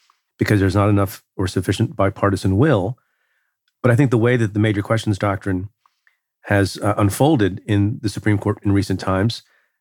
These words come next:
doesn't admit of any regulating principle. I don't know what the line drawing is. And it seems to be the case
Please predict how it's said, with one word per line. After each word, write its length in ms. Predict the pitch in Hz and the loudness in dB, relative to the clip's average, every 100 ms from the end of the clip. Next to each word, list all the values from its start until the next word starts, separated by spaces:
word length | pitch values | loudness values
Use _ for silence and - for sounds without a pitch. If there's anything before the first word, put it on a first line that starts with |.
| _ - | _ 0
doesn't 240 | 120 123 | 2 4
admit 240 | 110 110 | 4 2
of 80 | 107 | 0
any 160 | 98 101 | 0 0
regulating 500 | 95 95 101 104 104 | 0 -2 -2 -2 -4
principle. 580 | - 92 92 127 160 - _ _ _ _ | -4 -8 -8 -8 -8 -10 _ _ _ _
I 60 | - | 0
don't 80 | 110 | 2
know 60 | |
what 120 | 113 104 | 2 2
the 80 | |
line 280 | 98 101 110 | 0 2 2
drawing 380 | 107 101 90 90 | 0 -2 -4 -6
is. 340 | 90 120 - - _ _ _ _ - | -6 -8 -8 -16 _ _ _ _ -2
And 140 | 120 | 2
it 60 | 110 | 2
seems 240 | - 190 | 4 2
to 80 | - | 2
be 80 | 120 | 0
the 100 | 104 | 0
case 440 | 101 107 107 - | -2 -2 -2 -6